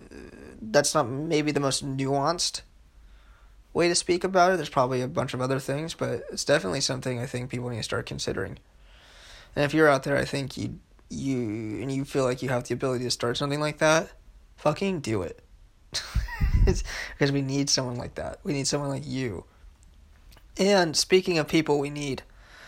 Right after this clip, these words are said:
I need people who are fucking down with the podcast.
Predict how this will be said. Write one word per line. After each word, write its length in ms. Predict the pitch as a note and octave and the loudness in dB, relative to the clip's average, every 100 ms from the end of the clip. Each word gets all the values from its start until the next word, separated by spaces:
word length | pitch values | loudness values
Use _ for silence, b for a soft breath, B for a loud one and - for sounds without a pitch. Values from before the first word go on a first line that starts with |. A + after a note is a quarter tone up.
| b b b - | b b b 4
I 220 | D#3+ G#3 | 6 6
need 400 | F3+ D#3+ E3 D3 | 2 2 0 -2
people 720 | - D3 D3+ B2 A#2 B2 - - | -4 -4 0 2 2 2 -2 -2
who 340 | C3+ A#2 G#2 | 0 2 0
are 420 | - C#2+ - - - - - - - - - - - - - - - - - - - - - - - - | -2 -2 -2 -6 -12 -20 -20 -20 -20 -20 -20 -20 -20 -20 -20 -20 -20 -20 -20 -20 -20 -20 -20 -20 -20 -12
fucking 760 | - E3 F3+ - F#3 F#3 G3 | 2 4 4 2 0 0 -4
down 640 | G3 B2+ C3+ C#3+ D#3+ D#3+ D3 | -2 0 4 4 4 0 -4
with 480 | C#3+ D3 D3+ - - | -2 -2 -2 -12 -8
the 260 | C#3 C#3+ D#3 | -2 -2 0
podcast. 1300 | - B2+ C3+ - - D3+ - - - - - - | 0 2 2 0 -4 -2 -2 -4 -4 -4 -4 -6